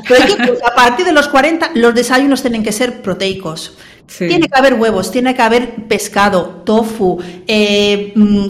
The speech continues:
Speaker 1: carnes magras. Y luego le metes tu
Speaker 2: Mm.
Speaker 1: tostada si quieres.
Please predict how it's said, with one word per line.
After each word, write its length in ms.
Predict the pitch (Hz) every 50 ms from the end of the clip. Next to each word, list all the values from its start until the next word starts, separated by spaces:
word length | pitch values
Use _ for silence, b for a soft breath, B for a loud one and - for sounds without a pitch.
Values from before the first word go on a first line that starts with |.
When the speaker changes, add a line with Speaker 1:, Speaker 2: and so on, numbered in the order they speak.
| - -
Speaker 1:
carnes 420 | - 233 233 254 269 269 254 -
magras. 680 | 233 208 208 226 240 226 220 202 190 175 170 175 - - B B B B B B
Y 60 | - 175
luego 140 | 190 - 285
le 80 | 277
metes 180 | 226 214 277 190
tu 80 | 180 -
Speaker 2:
Mm. 20 |
Speaker 1:
tostada 420 | - 196 - - 214 214 202 180 -
si 160 | - - 180
quieres. 540 | - 180 175 170 165 165 165 - - -